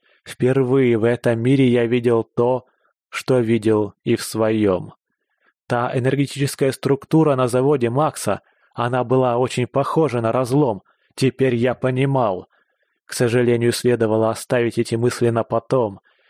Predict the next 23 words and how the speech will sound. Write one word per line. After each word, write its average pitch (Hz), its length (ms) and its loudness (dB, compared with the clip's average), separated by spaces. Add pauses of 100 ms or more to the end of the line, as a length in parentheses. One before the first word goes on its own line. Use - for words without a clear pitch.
(140)
Сейчас 170 460 -2
я 139 100 2
отвлёкся 123 640 0 (300)
в - 80 -14
самый 123 340 0
неподходящий 113 840 -2
момент. 107 580 -4 (800)
Молодой 147 440 0
всадник 156 460 -2
на 143 100 0
Еге 151 300 2
захрипел, 139 840 0 (160)
приподнявшись 135 720 -2
над 123 160 0
землёй 131 520 2 (240)
на 156 100 0
несколько 151 400 -2
сантиметров 143 720 -2 (220)
и 165 100 2
раздирая 143 540 0
горло 127 360 0
собственными 131 680 0
руками. 135 680 0